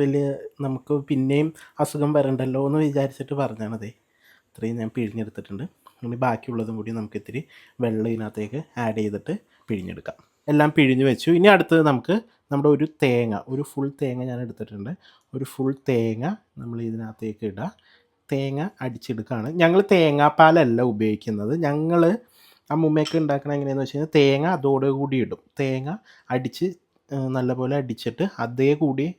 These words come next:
അങ്ങോട്ട് ഇടും. അതിനൊരു നല്ല ടേസ്റ്റ്. അപ്പോൾ കടിക്കാനും കുറച്ച് ഇതൊക്കെ കിട്ടുമല്ലോ. അപ്പം ഞാൻ തേങ്ങ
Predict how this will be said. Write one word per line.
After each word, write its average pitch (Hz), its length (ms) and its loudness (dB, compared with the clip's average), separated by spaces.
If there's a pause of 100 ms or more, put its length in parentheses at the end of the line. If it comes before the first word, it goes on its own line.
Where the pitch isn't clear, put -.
അങ്ങോട്ട് 120 380 -4
ഇടും. 151 160 -4 (380)
അതിനൊരു 147 400 2
നല്ല 120 200 0
ടേസ്റ്റ്. 117 280 -6
അപ്പോൾ - 180 -16
കടിക്കാനും 110 420 -4 (100)
കുറച്ച് 107 260 -12
ഇതൊക്കെ 101 260 -12
കിട്ടുമല്ലോ. 95 260 -12
അപ്പം 139 140 -10 (520)
ഞാൻ 139 100 2 (180)
തേങ്ങ 127 340 4